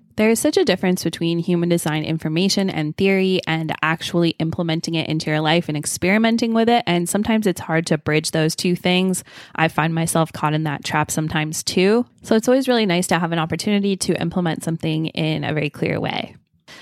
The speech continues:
And what I was thinking about was yesterday I was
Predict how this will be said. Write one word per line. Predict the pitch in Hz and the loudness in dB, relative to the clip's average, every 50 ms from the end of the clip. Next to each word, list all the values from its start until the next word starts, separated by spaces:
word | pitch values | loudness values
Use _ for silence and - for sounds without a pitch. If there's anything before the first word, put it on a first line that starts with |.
| - - | -4 0
And | 220 214 | 2 2
what | 220 240 | 4 4
I | 285 349 | 2 2
was | 392 370 - | 2 2 0
thinking | - 202 190 190 180 180 | 0 0 0 2 2 2
about | 175 170 170 160 160 - - | 0 0 0 -2 -2 -4 -4
was | 165 165 165 165 170 170 165 - - | -2 -2 0 0 0 0 0 -2 -4
yesterday | - 185 180 180 - - 226 226 233 240 233 226 | -4 -4 -4 -2 -2 -2 -2 0 0 0 0 0
I | 214 - 175 175 175 175 170 | 0 -2 -2 -2 0 0 -2
was | 165 160 165 160 160 160 160 165 160 160 160 160 160 - - - | -2 -2 -2 -4 -4 -2 -2 -2 -2 -4 -4 -4 -6 -8 -12 -12